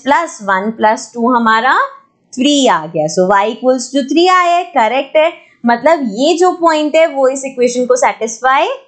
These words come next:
कर रहा है। Second point लेते हैं ज़ीरो और two।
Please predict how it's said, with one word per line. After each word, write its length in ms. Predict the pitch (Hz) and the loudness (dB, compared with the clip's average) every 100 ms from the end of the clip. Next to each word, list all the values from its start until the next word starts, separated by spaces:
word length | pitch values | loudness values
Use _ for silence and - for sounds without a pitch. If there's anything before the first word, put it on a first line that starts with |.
| _ - | _ 0
कर 200 | 247 208 | 2 2
रहा 300 | 185 175 160 | 0 -2 -2
है। 180 | 165 170 | -4 -4
Second 380 | 190 185 233 269 | -4 0 2 2
point 260 | 277 285 | 2 0
लेते 300 | 285 285 294 | -2 -2 0
हैं 160 | 311 359 - - _ _ | 0 0 -4 -12 _ _
ज़ीरो 440 | 208 190 247 262 302 359 - | -2 2 2 4 4 2 4
और 360 | 277 311 403 440 _ _ | 4 4 2 -4 _ _
two। 120 | 285 | -2